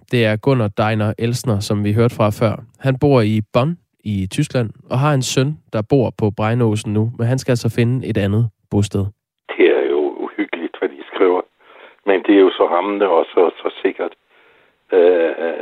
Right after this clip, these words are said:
Speaker 2: det er, det er bestyrelsen, som vi har vidst hele tiden. De er fuldstændig inkompetent. Så har de forhøjet deres, øh,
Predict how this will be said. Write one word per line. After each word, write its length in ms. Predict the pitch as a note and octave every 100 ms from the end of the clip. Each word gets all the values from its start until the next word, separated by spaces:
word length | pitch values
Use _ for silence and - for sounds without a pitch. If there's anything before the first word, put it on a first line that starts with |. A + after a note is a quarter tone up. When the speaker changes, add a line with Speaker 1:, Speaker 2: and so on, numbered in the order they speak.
| - -
Speaker 2:
det 80 | E2+
er, 80 | E2 -
det 80 | F2+ E2
er 60 | E2 -
bestyrelsen, 500 | - F#2 D#2+ - - -
som 80 | - -
vi 60 |
har 200 | - D#2 D2+
vidst 180 | - -
hele 180 | - -
tiden. 200 | - - _ -
De 60 | F2 D#2+
er 60 | E2 -
fuldstændig 680 | G2+ F#2+ - _ - F2 - _ _ _ _ -
inkompetent. 800 | - - G2 - - - - - - _
Så 60 | G2+ G2
har 120 | G2 F#2
de 80 | F#2
forhøjet 440 | G2+ E2+ F#2+ G2+ G#2+ F#2+
deres, 260 | E2+ - - -
øh, 400 | D#2+ E2 D#2 D2+